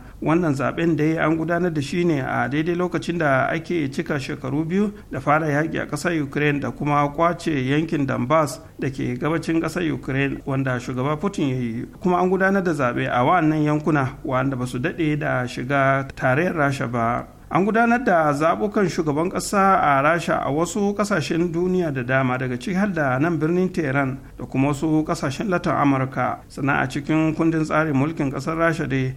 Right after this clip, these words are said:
ana zaɓen shugaban ƙasa ne kai tsaye daga waɗanda suka cancanci kada ƙuri'unsu a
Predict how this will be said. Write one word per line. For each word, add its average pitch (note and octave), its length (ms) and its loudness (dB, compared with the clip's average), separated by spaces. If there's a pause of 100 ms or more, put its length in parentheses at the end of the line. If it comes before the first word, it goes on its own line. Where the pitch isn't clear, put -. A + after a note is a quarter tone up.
(300)
ana C#3 400 2
zaɓen A#2+ 360 -2
shugaban C#3+ 400 -4
ƙasa F3 320 -2
ne C#3+ 280 0
kai E3 240 -2
tsaye D3 360 -2
daga C3+ 440 -2
waɗanda C3+ 580 0
suka - 200 -6
cancanci C3 440 -6
kada E3 280 -2
ƙuri'unsu D#3 680 -4
a B2+ 160 0